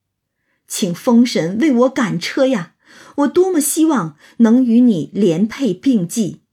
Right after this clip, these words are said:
携手同归。于中心为之慨然兮，徒叫叫而何为也？请俨然而长寝兮，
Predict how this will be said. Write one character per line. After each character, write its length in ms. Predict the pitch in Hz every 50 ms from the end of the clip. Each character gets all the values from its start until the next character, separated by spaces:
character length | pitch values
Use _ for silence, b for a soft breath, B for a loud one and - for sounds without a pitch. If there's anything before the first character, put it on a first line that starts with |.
| _
携 400 | - - - - 180 165 151 190
手 280 | 226 - - 190 - -
同 320 | - - - - 147 151
归。 300 | 151 - 190 170 175 - _ _ _ _ _ _ _ _ _ _ _ _ _ _ _ _ _ _ _ _ _ _ _ _ _ _ _ _ _ _ _ _ _ _ _ _ _ -
于 220 | - 226 233 240
中 260 | 233 - 311 277 277
心 480 | 277 277 - 269 254 247 240 240 240 233
为 160 | 240 311 302 220
之 160 | - - 262
慨 460 | 247 - - - - 220 180 156 156 160
然 240 | 175 147 147 180 208
兮， 460 | - - - 202 202 196 190 190 _ _ b b b b b b b
徒 220 | b - 277 285 302
叫 320 | 302 - 381 330 254 240
叫 460 | 233 - 277 220 196 175 147 - _ -
而 160 | - 214 233
何 440 | 240 - 190 - 185 170 180 226 262
为 220 | 240 196 156 147
也？ 440 | 190 214 208 190 160 139 147 170 170 _ _ _ _ _ _ _ _ _ _ _ _ _ _ _ _ _ _ _ _
请 360 | - - - 247 208 208 214
俨 340 | 202 208 220 196 180 160 170
然 260 | 185 190 175 185 220
而 220 | - - - 247 240
长 400 | - - 208 208 202 240 277 330
寝 340 | - - - 247 190 165 170
兮， 520 | - - - 247 247 240 226 214 208 B